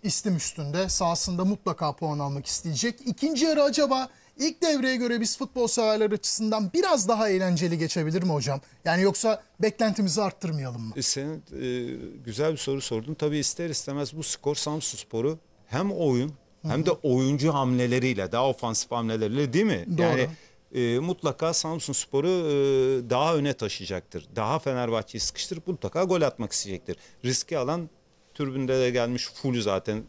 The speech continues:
Speaker 2: Samsun stadı. Mutlaka Samsunspor öne çıkacaktır. Daha risk alacaktır. Tabii ki gol atma, goller atma tabii ki şansı var. Zaten başarılı bir takım. Sezon başından beri çok iyi gidiyor.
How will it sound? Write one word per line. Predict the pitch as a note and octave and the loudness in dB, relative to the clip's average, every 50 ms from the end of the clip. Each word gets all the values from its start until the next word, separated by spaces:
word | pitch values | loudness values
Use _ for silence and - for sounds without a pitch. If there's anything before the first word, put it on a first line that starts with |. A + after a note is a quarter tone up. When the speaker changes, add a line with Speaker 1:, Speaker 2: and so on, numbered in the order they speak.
| - | -10
Speaker 2:
Samsun | - - - A2+ G#2+ G2+ - - G#2+ | -6 -4 -2 -2 -2 -4 -6 -8 -12
stadı. | G2 - - - G#2+ A#2 D#3+ - - - - - - - | -14 -10 -6 -6 -4 -4 -4 -6 -8 -18 -20 -16 -6 -6
Mutlaka | F3 - - D3+ C3 - D3 C3+ | -6 0 0 -2 0 2 0 0
Samsunspor | - - D3 D3 D3+ - - A#2+ - - - - D#3+ E3 D3 - - - - - - _ _ _ | 0 0 -2 -4 -4 -4 -4 -6 -6 -4 0 0 0 0 0 -6 -18 -20 -20 -20 -20 _ _ _
öne | B2+ C3+ D3 D3 | 2 4 4 4
çıkacaktır. | - - - - A2+ F2+ G#2+ F#2+ - _ - E3 C#3 - - _ - | 2 0 -4 -4 -2 0 0 -2 -2 _ -6 -8 -6 -8 -16 _ -2
Daha | C3 B2 B2+ C#3+ C#3 | 0 0 2 2 2
risk | B2 G#2+ - - - | 2 0 0 -2 -2
alacaktır. | G2+ F#2 F2+ - F#2+ F2+ - _ - E3 - - _ | -4 -4 -4 -4 -4 -6 -4 _ -6 -6 -6 -8 _
Tabii | - - D#3 C#3+ D3 C3+ | -4 -2 0 0 0 -2
ki | - - | -2 -6
gol | B2+ G#2+ B2+ A#2+ A#2 | -4 0 2 2 4
atma, | A#2 G#2+ - - G#2+ G#2 G#2 G#2+ A#2+ | 2 0 0 -4 -4 -2 -2 -2 -4
goller | A#2 - A2+ A2+ A2 G#2+ A#2 A#2 A#2 | -4 0 2 2 2 4 4 4 4
atma | A2 G2+ - - A#2 | 2 2 0 -4 -8
tabii | - - B2 A#2+ A#2+ A#2 | -2 0 0 0 0 -2
ki | - - | -4 -2
şansı | - A#2 G2 F2+ - - F#2+ | -2 -2 -2 -2 -2 -4 -2
var. | F#2+ G#2 A2 - - - | -4 -4 -6 -8 -10 -6
Zaten | - A#2 A#2+ A2 - B2 A#2 A2+ | -2 0 0 2 2 0 0 0
başarılı | G#2 G#2+ - - A2+ G#2+ A2 A2+ | 0 -2 -2 -2 -2 -2 -2 -4
bir | G2+ | -2
takım. | - G#2+ - - G2+ | -4 -6 -6 -6 -8
Sezon | - - G#2 - A2+ G#2+ G#2 | -4 -4 0 0 0 0 2
başından | G#2 G2+ - - - G#2+ G2+ G2+ G2+ | 0 0 -2 -2 -4 -2 -2 2 2
beri | G#2+ G2+ G2+ - | 2 2 2 -2
çok | - - A2 F#2 - | -4 -8 -8 -6 -6
iyi | G2 F2 | -8 -8
gidiyor. | F2 D2+ G2+ A#2+ - | -6 -2 -2 -4 -4